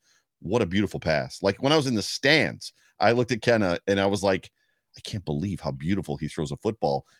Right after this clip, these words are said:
And when I watched it earlier today, I, I'm totally rabbit trailing. I rewound it, like, four times just to watch him release it and chuck it and watch the ball go, 'cause he throws such a beautiful <laughs> football. It's ridiculous. But anyways, um, for me, yeah, I'm in the same spot. I'm in the same spot. I don't,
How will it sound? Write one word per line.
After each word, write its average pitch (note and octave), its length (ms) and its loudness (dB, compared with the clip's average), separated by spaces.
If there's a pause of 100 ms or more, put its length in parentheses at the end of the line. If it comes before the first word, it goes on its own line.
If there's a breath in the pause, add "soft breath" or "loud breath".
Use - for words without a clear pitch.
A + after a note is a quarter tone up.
And F2 120 -2
when F#2 80 2
I F2+ 60 4
watched F#2+ 320 2
it F#2 80 -2
earlier F#2+ 320 2
today, F2 360 0 (100)
I, - 60 -8 (100)
I'm E2+ 100 -2
totally D#2+ 380 -2
rabbit D2+ 240 0
trailing. C#2 320 -4
I F2+ 140 0 (100)
rewound G2 340 2
it, E2 60 -2
like, C#2+ 160 -2
four F2+ 160 -2
times F#2 340 -6
just - 220 -6
to F#2+ 80 -2
watch F#2 240 4
him G#2+ 100 0
release F#2+ 380 0
it C3 160 0 (320)
and F#2+ 120 2
chuck G#2 280 0
it C2+ 80 -4
and D#2 100 0
watch E2 220 2
the F2+ 80 -4
ball D#2 180 2
go, D2+ 220 0
'cause D#2 180 -6
he E2 80 -6
throws E2 320 -4
such - 280 -10
a - 80 -20
beautiful F2 500 -6
<laughs> - 80 -20
football. - 600 -4 (220 loud breath)
It's C3 220 -6
ridiculous. B2 500 -6
But C3 140 4
anyways, A2 420 0 (460 loud breath)
um, G#2 460 6 (460)
for B2+ 140 4
me, C3 320 6
yeah, A#2 260 6
I'm B2 140 4
in B2+ 80 4
the A#2 60 2
same A2 240 2
spot. - 320 2
I'm A2+ 160 2
in A2 60 4
the G#2 60 2
same F#2 200 -2
spot. E2+ 280 2
I G#2+ 100 6
don't, G#2+ 280 0